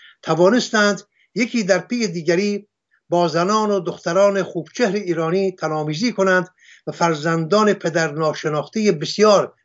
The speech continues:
بر جای بگذارند. همان فرزندانی که امروزه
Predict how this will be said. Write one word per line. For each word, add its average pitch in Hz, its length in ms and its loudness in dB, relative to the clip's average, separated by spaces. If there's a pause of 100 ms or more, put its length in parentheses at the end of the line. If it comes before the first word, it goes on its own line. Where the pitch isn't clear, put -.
بر 139 140 0
جای 135 220 -2
بگذارند. - 480 -14 (640)
همان 185 200 2
فرزندانی 170 640 0
که 196 120 -4
امروزه 160 520 -2